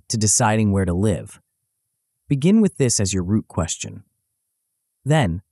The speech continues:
think about the main factors that influence this decision. These will form your first set of branches. For each of these factors,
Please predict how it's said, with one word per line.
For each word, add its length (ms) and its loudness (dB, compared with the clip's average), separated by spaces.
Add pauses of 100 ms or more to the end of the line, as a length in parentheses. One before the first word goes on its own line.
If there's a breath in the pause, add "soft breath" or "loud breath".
think 200 2
about 260 0
the 60 0
main 320 4
factors 540 -4
that 200 -4
influence 560 0
this 180 -4
decision. 560 -4 (480)
These 220 2
will 140 0
form 320 2
your 100 0
first 400 0
set 160 0
of 100 -6
branches. 640 -4 (520)
For 180 -4
each 240 0
of 100 0
these 180 0
factors, 600 -2